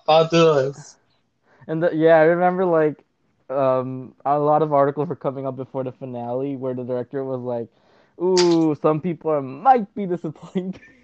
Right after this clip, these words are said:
Speaker 1: Yeah, yeah. Yeah. That thought came to me right the night before. Like, I was, like, all, like, theories and all that. Like, I'm so excited.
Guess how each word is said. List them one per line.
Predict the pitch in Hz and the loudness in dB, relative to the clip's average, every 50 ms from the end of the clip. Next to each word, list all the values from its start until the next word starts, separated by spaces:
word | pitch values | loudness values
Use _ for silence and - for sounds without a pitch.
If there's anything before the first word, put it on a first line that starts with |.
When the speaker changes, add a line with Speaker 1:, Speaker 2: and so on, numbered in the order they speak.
| _ _ 247 | _ _ -2
Speaker 1:
Yeah, | 143 151 131 117 101 95 107 | 0 2 4 4 4 4 4
yeah. | 120 120 - 127 107 - - - - _ 440 - _ _ - _ _ _ _ _ _ _ _ | 4 4 4 2 2 0 0 -2 -6 _ -10 -10 _ _ -20 _ _ _ _ _ _ _ _
Yeah. | 143 151 139 120 - - - _ _ _ _ | 0 2 2 2 0 -4 -12 _ _ _ _
That | - 202 202 202 - | 0 2 2 0 0
thought | - - 165 190 196 180 - | 0 2 2 2 0 -2 -4
came | - 156 156 175 175 | -2 -2 -2 -2 -2
to | - 190 | 0 0
me | 180 175 | 2 2
right | 165 139 143 147 156 156 170 - - | 2 2 4 2 2 0 -2 -6 -2
the | 151 139 | -2 0
night | 139 135 139 143 | 2 0 0 0
before. | 143 131 - 143 139 135 131 127 | -4 -4 -2 2 2 4 4 4
Like, | 120 120 120 117 120 | 4 4 4 2 4
I | 123 131 | 2 2
was, | 131 135 | 4 2
like, | 143 131 | 0 2
all, | 131 131 131 131 | 2 4 4 4
like, | 127 131 127 - _ | 4 2 0 -2 _
theories | 151 143 147 147 143 147 143 127 135 | 2 2 4 4 4 4 2 2 0
and | 135 131 | 0 0
all | 131 131 139 143 | 0 0 0 2
that. | 143 135 | 2 2
Like, | 127 123 | 2 2
I'm | 123 127 131 | 0 -2 -2
so | - - 143 127 | -2 0 0 0
excited. | 123 127 - - 127 131 135 139 143 147 139 135 - | 0 0 -2 -2 0 2 4 4 4 4 2 0 -2